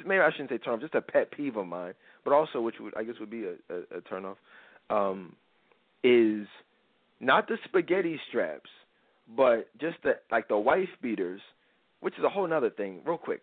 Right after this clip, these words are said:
wife beaters and jeans are sexy. I think that's a very, that's a very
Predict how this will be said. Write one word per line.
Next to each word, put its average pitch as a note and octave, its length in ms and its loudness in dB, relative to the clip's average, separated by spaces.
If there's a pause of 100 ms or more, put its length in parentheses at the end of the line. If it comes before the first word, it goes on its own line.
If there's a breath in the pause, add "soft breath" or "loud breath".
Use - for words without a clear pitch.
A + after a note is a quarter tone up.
wife E3 320 2
beaters D3+ 320 -4
and A2 140 -10
jeans B2 260 -8
are F2+ 120 -10 (100)
sexy. - 360 -8 (320 soft breath)
I G2+ 100 -4
think C#3+ 220 -8
that's A2 180 -4
a A2 40 -14
very, A2+ 260 2
that's A2 160 -2
a G2+ 80 -4
very A#2+ 320 -2